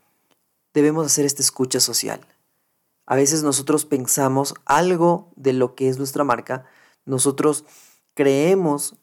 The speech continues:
eh, lo que, lo que va a, a, a, digamos, de alguna forma va a pegar o, o se va a vender más. Y justo hoy conversaba con un dueño de, con unos dueños de una,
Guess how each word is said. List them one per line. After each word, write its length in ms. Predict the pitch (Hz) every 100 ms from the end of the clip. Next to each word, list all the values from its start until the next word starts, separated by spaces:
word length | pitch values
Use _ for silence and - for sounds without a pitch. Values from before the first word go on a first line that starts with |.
| _
eh, 520 | 135 127 123 123 117 98
lo 300 | 127 117 -
que, 580 | 123 120 113 110 107 -
lo 200 | 123 120
que 100 | 123
va 380 | 120 131 - _ _
a, 320 | 123 120 110
a, 400 | 107 104 110 -
a, 80 | 90
digamos, 260 | 127 131 135
de 60 |
alguna 180 | 127 135
forma 240 | 135 131
va 120 | 127 123
a 80 |
pegar 480 | - 117 120 127 135
o, 360 | - 117 104 113
o 80 | 113
se 120 | 123
va 60 | 123
a 40 |
vender 260 | 123 120 117
más. 220 | 123 135
Y 40 |
justo 320 | 123 123 135 127 - - -
hoy 400 | _ 117 120 131
conversaba 720 | 127 120 113 - 117 120 123 123 - _ _
con 500 | - 113 113 113 113
un 200 | - 135
dueño 320 | 123 120 123
de, 100 | 117
con 540 | 113 104 95 - - 120
unos 220 | 135 110
dueños 340 | 120 135 113
de 60 | 107
una, 340 | 104 107 101